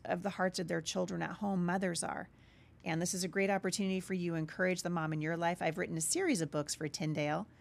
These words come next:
not the least of which was the flagship book called Becoming Mom Strong, How to Fight with All That's in You for Your Family and Your Faith,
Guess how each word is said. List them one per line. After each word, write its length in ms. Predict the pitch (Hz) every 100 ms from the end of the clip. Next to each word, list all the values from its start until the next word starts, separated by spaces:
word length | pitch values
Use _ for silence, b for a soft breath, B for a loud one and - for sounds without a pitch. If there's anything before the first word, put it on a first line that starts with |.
| B B
not 160 | 175 170
the 80 | 170
least 340 | 175 214 -
of 140 | 185 160
which 320 | 160 160 - - -
was 180 | 165
the 100 | 165
flagship 600 | 165 220 226 - 180 151 -
book 200 | 175 -
called 220 | 170 151
Becoming 380 | 160 180 165 160
Mom 220 | 156 160
Strong, 460 | - 170 165 202
How 120 | 196 156
to 60 |
Fight 260 | 147 156 143
with 120 | 151
All 140 | 156
That's 180 | 160 156
in 120 | 160
You 120 | 165 175
for 140 | 170
Your 160 | 151 147
Family 420 | 151 147 160 160
and 80 | 143
Your 100 | 147
Faith, 300 | 156 151